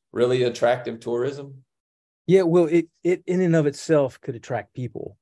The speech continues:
Speaker 2: because as, as the, uh, well, what's, what's been happening over the last fifteen years, um, as we switch from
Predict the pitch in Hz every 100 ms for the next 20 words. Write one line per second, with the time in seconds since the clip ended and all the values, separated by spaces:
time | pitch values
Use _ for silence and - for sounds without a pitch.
0 | _ 127 123 131 123 120 135 143 143 139
1 | 127 - _ _ _ 139 147 135 123 123
2 | 120 117 113 117 110 113 - - 120 117
3 | - 147 160 - 165 156 156 143 170 170
4 | 156 147 143 127 123 123 113 - - 131
5 | - - 135 120 113 110 120 110 98 101
6 | - _ _ _ _ _ _ 113 113 107
7 | 98 - _ - _ 131 123 120 - -
8 | 139 139 - 127 117 110